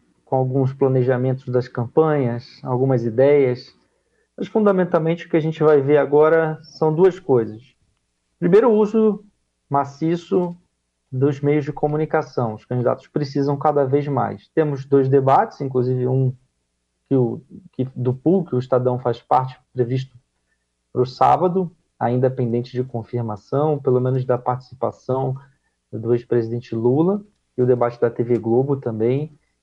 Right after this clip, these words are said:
que é o último, que fecha os trabalhos do primeiro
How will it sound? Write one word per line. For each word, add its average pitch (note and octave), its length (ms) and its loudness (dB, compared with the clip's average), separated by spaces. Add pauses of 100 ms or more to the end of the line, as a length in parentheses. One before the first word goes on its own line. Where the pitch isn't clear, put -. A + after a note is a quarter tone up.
(140)
que D3 60 2
é C3+ 60 4
o B2+ 40 2
último, C#3+ 640 -2
que B2 100 -4
fecha A#2+ 600 -2 (340)
os A2 800 -8 (380)
trabalhos A2+ 480 0
do A#2 140 -4
primeiro A2+ 420 -6